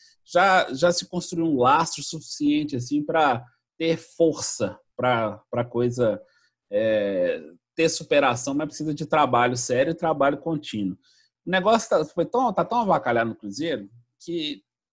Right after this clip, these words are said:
hoje seria o anúncio oficial do novo sócio-torcedor, que tem o nome de Reconstrução. Ele, é, vai custar doze reais, que é alusão ao décimo segundo jogador.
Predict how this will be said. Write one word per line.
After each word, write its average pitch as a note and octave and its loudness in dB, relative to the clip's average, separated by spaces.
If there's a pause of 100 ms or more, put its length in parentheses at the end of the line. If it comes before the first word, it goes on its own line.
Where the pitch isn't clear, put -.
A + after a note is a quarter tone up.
(140)
hoje G3 0
seria F3+ -2
o F3 2
anúncio D3 -2 (120)
oficial C#3 -4 (420)
do C#3+ 0
novo D#3+ 2
sócio-torcedor, D#3 -2 (480)
que C#3 -10
tem D#3+ -2
o D#3 2
nome D3+ 2
de C#3 -8
Reconstrução. E3 -4
Ele, C#3+ -2 (520)
é, C#3 0
vai D3+ 2
custar D3+ 2
doze F3+ 2
reais, D#3+ 4 (220)
que D#3+ -4
é D#3 2
alusão D3+ 0
ao C#3+ 0
décimo D3 0
segundo C#3+ -4
jogador. C#3 0